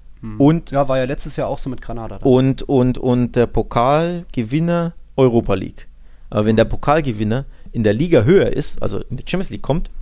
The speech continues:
Speaker 2: also Barca, ne, kommt in die Champions League über die Liga, gewinnt den Pokal, dann geht Rang sechs auch an die Europa League und Rang sieben an die Conference League, wenn ich mich nicht täusche.
Speaker 1: Mhm.
Speaker 2: Also in der Bundesliga ist das, glaub ich, so.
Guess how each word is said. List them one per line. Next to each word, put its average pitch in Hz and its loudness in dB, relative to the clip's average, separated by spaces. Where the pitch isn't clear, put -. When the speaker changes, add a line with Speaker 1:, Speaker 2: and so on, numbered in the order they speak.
Speaker 2:
also - -10
Barca, 156 0
ne, 214 -2
kommt 120 0
in 107 2
die 98 -6
Champions 143 -2
League 113 -2
über 107 0
die 107 0
Liga, 151 2
gewinnt 123 -2
den 131 0
Pokal, 123 0
dann 113 -4
geht - -8
Rang 110 -2
sechs 113 -2
auch 160 0
an 117 -2
die 107 -4
Europa 107 -2
League 131 -6
und 110 -4
Rang 107 -2
sieben 147 -4
an 127 -2
die 131 -2
Conference - -8
League, 104 -10
wenn 101 -8
ich 101 -10
mich 95 -8
nicht - -10
täusche. 101 -6
Speaker 1:
Mhm. - 0
Speaker 2:
Also 107 0
in 117 4
der 120 4
Bundesliga 117 -2
ist - -8
das, - -10
glaub - -6
ich, - -10
so. - -12